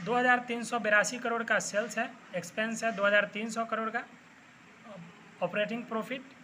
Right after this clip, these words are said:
बिरासी करोड़ का, तीन परसेंट operating profit margin है और दो करोड़ का other income है, ग्यारह करोड़ का interest paid किया, depreciation है पन्द्रह करोड़ का, profit before tax उनसठ करोड़ का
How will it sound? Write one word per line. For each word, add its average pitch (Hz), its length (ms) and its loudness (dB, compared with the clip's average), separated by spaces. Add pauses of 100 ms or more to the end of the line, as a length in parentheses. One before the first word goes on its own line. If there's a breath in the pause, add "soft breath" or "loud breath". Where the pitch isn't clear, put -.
(180)
बिरासी 185 380 2
करोड़ 226 240 0
का, 240 140 -2 (340)
तीन 226 180 -4
परसेंट 226 420 -4
operating 196 460 -4
profit 202 360 -8
margin 180 360 0
है 233 120 -8 (800)
और 156 100 -4
दो 196 200 -4
करोड़ 233 280 0
का 226 120 6 (120)
other 190 240 4
income 233 340 2
है, 254 120 -6 (1600)
ग्यारह 196 320 6
करोड़ 233 240 -2
का 233 160 2
interest 202 440 -4
paid 233 260 0
किया, 247 240 -4 (140)
depreciation 247 760 -2
है 254 160 -4
पन्द्रह 196 280 2
करोड़ 226 260 0
का, 233 160 -8 (320)
profit 208 300 -4
before 240 300 -4
tax 254 360 -4 (100)
उनसठ 190 280 -6
करोड़ 226 260 -2
का 240 140 -8